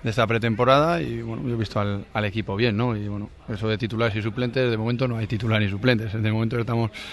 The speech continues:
eh, todos trabajando para, para intentar que, que lleguen en la mejor forma posible al, al inicio de, de temporada y ellos se ganarán el estar o, o no estar, ¿no? Yo creo que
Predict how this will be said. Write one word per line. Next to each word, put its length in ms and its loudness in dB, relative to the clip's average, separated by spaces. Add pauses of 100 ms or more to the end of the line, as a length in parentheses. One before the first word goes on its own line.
(400)
eh, 760 -2
todos 240 2
trabajando 460 2
para, 500 0
para 120 -2
intentar 440 0
que, 600 0 (500)
que 120 -4
lleguen 180 2
en 80 0
la 80 0
mejor 260 -2
forma 240 -2
posible 340 -4
al, 280 -6
al 160 -6
inicio 280 -2
de, 320 -2
de 140 -4
temporada 600 0
y 260 -4
ellos 220 -2
se 120 -4
ganarán 380 0
el 100 0
estar 280 -6
o, 160 -6 (400)
o 80 -2
no 100 0
estar, 260 -2
¿no? 140 -6
Yo 140 -6
creo 160 -6
que 720 -6